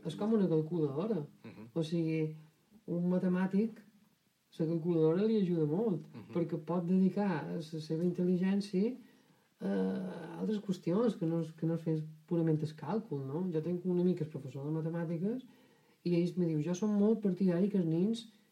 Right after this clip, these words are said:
Speaker 1: emprenguin la màqui-, la calculadora», saps? Perquè llavors, en un moment, jo els hi puc explicar coses més complicades. Si s'han de saber les taules de multiplicar, que a nosaltres mos obligaven a aprendre,
Speaker 3: Sí, sí.
Speaker 1: no els hi puc explicar,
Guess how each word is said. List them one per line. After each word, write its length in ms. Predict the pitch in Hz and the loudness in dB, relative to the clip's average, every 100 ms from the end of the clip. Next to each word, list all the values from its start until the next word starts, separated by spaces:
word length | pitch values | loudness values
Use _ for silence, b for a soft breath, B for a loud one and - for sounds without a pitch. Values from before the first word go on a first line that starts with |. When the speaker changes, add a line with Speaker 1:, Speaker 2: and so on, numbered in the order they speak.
| b _ _ _ _ | b _ _ _ _
Speaker 1:
emprenguin 380 | 196 185 175 202 | 0 2 4 2
la 160 | 269 262 | 0 0
màqui-, 240 | 190 175 175 | 0 0 -2
la 180 | 151 160 | -2 -2
calculadora», 760 | 165 156 156 135 143 220 180 151 - _ _ _ _ _ | -2 0 0 0 0 0 -2 -6 -12 _ _ _ _ _
saps? 380 | 185 156 147 - _ | -4 -2 -4 -12 _
Perquè 200 | - 160 | -6 -2
llavors, 380 | 170 165 160 185 | -2 0 0 -2
en 140 | 247 233 | -2 -2
un 400 | 180 170 175 190 | -2 0 4 4
moment, 320 | 190 196 226 | 4 4 2
jo 80 | 180 | 0
els 80 | 175 | -2
hi 60 | |
puc 140 | 185 220 | -2 -4
explicar 300 | 233 220 196 | -2 -2 -2
coses 240 | 190 180 175 | 0 0 0
més 200 | 175 156 | 0 0
complicades. 720 | 160 151 147 143 156 226 170 - B | -2 -2 -4 -8 -4 0 -2 -4 B
Si 160 | - 170 | -8 -4
s'han 160 | 165 180 | 0 2
de 60 | 190 | 2
saber 220 | 214 202 | 2 2
les 140 | 156 | 0
taules 320 | 147 160 185 185 | -2 -2 0 2
de 60 | |
multiplicar, 720 | 190 180 170 156 165 185 196 202 | 2 2 0 0 0 0 0 0
que 80 | 156 | 0
a 20 | |
nosaltres 300 | 147 143 156 | 0 0 0
mos 200 | 156 156 | 2 2
obligaven 440 | 156 160 160 160 | 2 0 0 0
a 80 | 156 | -2
aprendre, 380 | 160 180 175 190 | 0 2 4 2
Speaker 3:
Sí, 140 | 208 - | -2 -10
sí. 160 | - - | -18 -10
Speaker 1:
no 120 | - 185 | 0 2
els 80 | |
hi 60 | 233 | 2
puc 160 | 247 208 | 0 0
explicar, 440 | 190 175 165 170 | 2 2 2 2